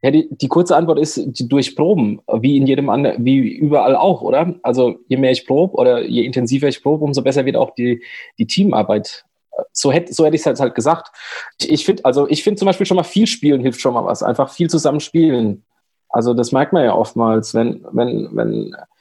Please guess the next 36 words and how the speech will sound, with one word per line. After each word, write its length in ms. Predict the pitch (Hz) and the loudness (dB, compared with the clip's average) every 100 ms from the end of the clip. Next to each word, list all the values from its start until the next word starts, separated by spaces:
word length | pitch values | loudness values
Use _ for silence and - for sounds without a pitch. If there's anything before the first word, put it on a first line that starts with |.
| _ - | _ -10
ich 160 | 113 139 | -2 -2
hab, 140 | 135 | 0
letztes 320 | 139 139 156 | 0 -2 -2
Jahr 160 | 156 147 | 2 2
hab 140 | 147 | 0
ich 160 | 139 - | -4 -2
Snarky 300 | 143 135 131 | 0 2 0
Puppy 340 | 143 143 175 | 0 0 0
gesehen 640 | 170 156 175 180 190 180 _ _ - | 0 2 4 4 2 0 _ _ -4
und 420 | 127 131 135 135 - | 2 2 2 -4 0
die 120 | 131 | 2
haben, 300 | 139 151 147 - | 2 0 -2 -4
das 180 | 123 | -2
war 120 | 135 131 | 0 0
irgendwie 300 | 143 143 131 | 0 0 0
ein 160 | 139 | -2
Konzert 440 | - 127 135 147 139 | 0 0 2 2 2
im, 460 | 135 135 131 - _ _ | 0 2 0 -4 _ _
im 300 | 131 123 127 | -2 0 2
November 540 | 123 117 123 170 170 143 | 2 2 2 4 4 4
und 120 | 139 | 2
da 80 | 127 | 0
haben 140 | 147 | 0
die 80 | 139 | 0
gesagt, 240 | 135 135 | 0 2
ja, 140 | 131 135 | 2 2
wir 120 | 135 | 0
haben 140 | 143 | 2
jetzt 160 | 139 - | 0 0
grad 260 | 131 143 - | 2 2 0
unseren 380 | 143 147 135 | -2 2 2
hundertachtzigsten 800 | 147 156 147 147 - 156 - 147 131 | 2 2 2 0 -2 -8 -4 -2 0
Gig 200 | 170 170 | 0 0
in 120 | 120 | 0
dem 180 | 113 113 | 2 2
Jahr. 360 | 101 101 110 | 2 0 -6